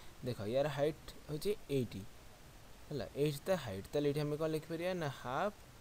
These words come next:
ଅଫ୍ ଡବ୍ଲୁ, ହେଲା, ଏଇଠି ତାର ହାଇଟ୍। ତାହେଲେ ଆମେ ଲେଖିପାରିବା ଏଠି କ'ଣ? ହାଫ୍ ଅଫ୍ ଡବ୍ଲୁ। ମାନେ ଏଠି କେତେ ଆସୁଛି ସେଇଭଳି ଭାବରେ ଆନ୍ସର୍ଟି? ୟାର ସେଇଭଳି ଭାବରେ answer ଆସୁଛି କେତେ? ୱାନ୍ ବାଇ ଫୋର୍ ଡବ୍ଲୁ ଏଚ୍। ସେଇଭଳି triangle ଏ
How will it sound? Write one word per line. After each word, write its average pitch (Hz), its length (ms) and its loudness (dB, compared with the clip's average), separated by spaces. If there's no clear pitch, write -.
ଅଫ୍ 131 360 -2
ଡବ୍ଲୁ, 90 320 0
ହେଲା, 175 280 0
ଏଇଠି 143 240 -2
ତାର 170 160 2
ହାଇଟ୍। 175 340 0
ତାହେଲେ 151 220 4
ଆମେ 156 160 4
ଲେଖିପାରିବା 156 400 2
ଏଠି 160 120 -2
କ'ଣ? 175 180 -2
ହାଫ୍ 120 400 -4
ଅଫ୍ 175 320 -2
ଡବ୍ଲୁ। 85 360 -4
ମାନେ 139 220 0
ଏଠି 147 140 2
କେତେ 156 240 0
ଆସୁଛି 165 280 -2
ସେଇଭଳି 165 360 0
ଭାବରେ 165 280 0
ଆନ୍ସର୍ଟି? 160 440 -2
ୟାର 120 280 2
ସେଇଭଳି 123 360 0
ଭାବରେ 127 260 2
answer 127 300 0
ଆସୁଛି 175 180 -4
କେତେ? 214 200 2
ୱାନ୍ 123 360 0
ବାଇ 139 180 4
ଫୋର୍ 139 460 -2
ଡବ୍ଲୁ 104 340 -2
ଏଚ୍। 135 240 -2
ସେଇଭଳି 170 260 4
triangle 156 460 2
ଏ 147 120 6